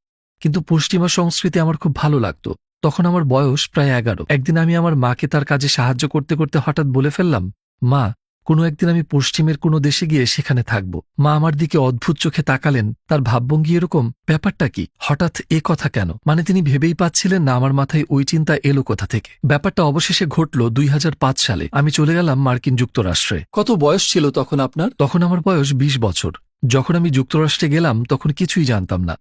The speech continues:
আমার ইংরেজি ছিল একেবারেই ভাঙা ভাঙা, তার উপর কালচারাল শক্ত ছিলই। তবু আমি হোটেলে কাজ করতে শুরু করলাম। আমি প্রথম কাজ পেয়েছিলাম জর্জিয়ার আটলান্টায় এক শেরাটন হোটেলে, যা আমার বিশ্বাসই হচ্ছিল না। আপনি পুলিশ অফিসার হয়েছিলেন কিভাবে? আমার বাবা ছিলেন একজন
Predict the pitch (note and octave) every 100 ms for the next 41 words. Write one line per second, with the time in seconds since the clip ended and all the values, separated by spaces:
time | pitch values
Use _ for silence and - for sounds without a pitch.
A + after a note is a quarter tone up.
0 | _ C3+ C3 D3 - C#3+ D#3 E3 D#3+ F#3+
1 | C3+ A#2+ C#3+ C#3 E3+ D3+ D3 E3+ - C#3+
2 | B2+ F2+ G#2 F#2+ - _ _ - D3 D3
3 | E3+ D3+ C3 B2+ C#3 C#3+ - C3 - C3
4 | - G2 C#2+ - _ _ _ F3 F3 F#3+
5 | F3 C#3+ D#3+ D#3 C#3+ B2 - B2 A2+ -
6 | F#2+ F#2 F2+ D#2+ D2+ _ - C#3+ D3+ D#3+
7 | D3+ F#3+ G3+ G3 - F#3+ - G3 E3+ C#3
8 | C#3 E3+ E3 C3 - D#3+ D#3 E3 D#3+ -
9 | B2 C3 D#3 C#3 C#3 A#2+ G2+ G#2+ A#2+ C3+
10 | A2+ A#2 - D3 D#3 C#3+ - A#2+ F#2 F2+
11 | - - - D3 G3 D#3 E3+ F#3 G#3 G3+
12 | G#3+ G3 D3+ A#2+ C3 A2+ A2+ A2+ A2+ G2+
13 | - - D3+ D3+ C#3+ B2 C#3 - E3+ E3+
14 | E3 E3+